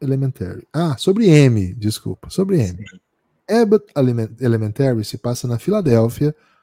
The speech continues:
Speaker 1: e é recheado de referências N B A e esportes. Acho que a
Speaker 2: Opa!
Speaker 1: comunidade Belgradão vai curtir. Não sabia não, hein?
Speaker 2: Vou assistir pelo menos uns dois
Speaker 1: Vou assistir.
Speaker 2: episódios.
Speaker 1: Gosto bastante das coisas que se passam no, na, no estado da Pensilvânia, né? E The
Speaker 2: Sabe o
Speaker 1: Office
Speaker 2: que
Speaker 1: é
Speaker 2: que é foda, velho? Eu fui
Speaker 1: coisa
Speaker 2: assistir aquele filme do,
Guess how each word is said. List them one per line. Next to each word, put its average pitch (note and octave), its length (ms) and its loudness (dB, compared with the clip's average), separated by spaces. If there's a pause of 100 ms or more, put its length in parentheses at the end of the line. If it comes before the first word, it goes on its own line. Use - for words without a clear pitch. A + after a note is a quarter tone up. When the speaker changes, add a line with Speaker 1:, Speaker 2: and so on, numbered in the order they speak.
(220)
Speaker 1:
e D3+ 60 -2
é D#3 60 6
recheado D#3 580 0
de F#3 80 -2
referências G3+ 540 -4
N B3+ 180 -6
B D4+ 140 0
A C4 100 -2
e C#4+ 80 0
esportes. - 640 -6 (160)
Acho E3+ 240 2
que F#3 60 -4
a - 20 -6
Speaker 2:
Opa! - 0 -
Speaker 1:
comunidade E3+ 500 -2
Belgradão F3 460 4
vai F3+ 140 0
curtir. B3+ 200 -6
Não A#3+ 100 -6
sabia D#4 360 -4
não, D#4+ 240 -4
hein? D#4+ 100 -10 (680)
Speaker 2:
Vou C3 160 -2
assistir E3 540 -6
pelo D3 180 -2
menos B2 220 -6
uns D3+ 160 -6
dois E3+ 120 0
Speaker 1:
Vou F3+ 100 -2
assistir. F#3 200 -10
Speaker 2:
episódios. A#3+ 400 -10 (520)
Speaker 1:
Gosto C#3 320 -4
bastante E3+ 380 -4
das G3 220 -4
coisas F#3 200 -2
que - 80 -20
se F#3 120 -4
passam F3+ 320 -2
no, G3+ 100 -8
na, F#3 300 -6
no G3 100 -8
estado F3 260 -4
da F3 80 0
Pensilvânia, G#3+ 640 0
né? F#3+ 200 -2
E E3 60 -2
The - 340 -4
Speaker 2:
Sabe A#2 180 4
o - 0 -
Speaker 1:
Office G#3+ 160 2
Speaker 2:
que F#3 60 -4
Speaker 1:
é - 20 -4
Speaker 2:
que F#3+ 80 -2
é - 40 -2
foda, F#3+ 380 6
velho? B2+ 160 4
Eu F3+ 60 4
fui E3+ 80 2
Speaker 1:
coisa E3+ 100 6
Speaker 2:
assistir F3+ 380 0
aquele B2 720 2
filme A2+ 380 0
do, F#2+ 640 -4